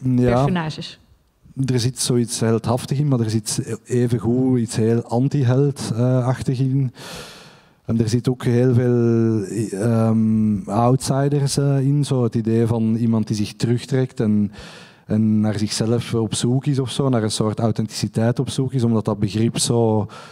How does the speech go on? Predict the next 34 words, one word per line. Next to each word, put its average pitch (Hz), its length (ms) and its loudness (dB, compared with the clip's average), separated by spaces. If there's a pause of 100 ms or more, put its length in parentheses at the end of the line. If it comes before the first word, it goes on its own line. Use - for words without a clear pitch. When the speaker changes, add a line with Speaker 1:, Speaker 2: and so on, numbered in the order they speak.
(180)
Speaker 1:
belangrijk 131 640 2
is 127 140 -2
in 135 80 2
mijn 131 160 4
werk 123 280 0
en 104 460 2
zo 104 200 0 (680)
wankel 120 400 2
is 139 180 0
ook 143 200 -6
de 135 60 -2
hele 131 360 0
tijd. 135 360 -2
Eh, 101 320 0 (720)
omdat 107 300 0
er 110 100 0
niet 113 160 2
echt 117 180 -4
een 113 100 0
authentieke 113 560 -2
positie 110 480 -2
wordt 101 260 -2
ingenomen, 143 640 2
hè, 139 120 2
omdat 120 220 0
die 104 140 0
hele 107 220 2
tijd - 400 -4 (320)
verschilt. 123 540 -2
Maar 123 120 0
aan 107 100 2
de 107 60 0
andere 110 340 0
kant, 110 520 -2